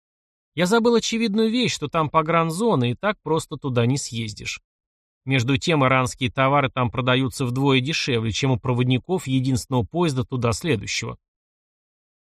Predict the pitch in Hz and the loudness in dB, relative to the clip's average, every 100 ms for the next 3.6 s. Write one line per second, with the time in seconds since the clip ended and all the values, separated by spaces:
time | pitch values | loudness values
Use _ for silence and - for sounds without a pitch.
0 | _ 160 190 - - - 170 151 147 - | _ 0 2 0 -2 -4 0 0 -2 -8
1 | - - 302 233 175 - 123 135 131 127 | -14 -2 0 0 0 0 0 2 2 2
2 | 123 123 127 123 120 123 - 127 120 123 | 2 2 2 2 2 0 0 -2 0 2
3 | 123 - 240 226 220 | 2 0 -4 -6 -8